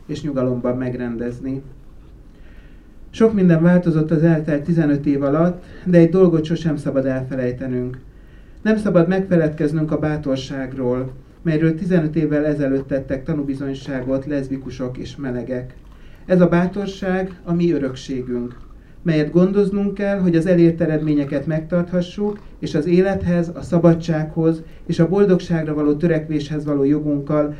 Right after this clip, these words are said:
az elkövetkező években is élni tudjunk.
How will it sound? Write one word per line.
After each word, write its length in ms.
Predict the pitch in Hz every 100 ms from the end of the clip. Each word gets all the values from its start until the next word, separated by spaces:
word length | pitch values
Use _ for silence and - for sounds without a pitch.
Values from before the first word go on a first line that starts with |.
| -
az 140 | - 160
elkövetkező 720 | 160 156 143 135 143 131 135
években 400 | 131 131 127 127
is 140 | 127
élni 240 | 135 123 120
tudjunk. 580 | 127 120 131 127 123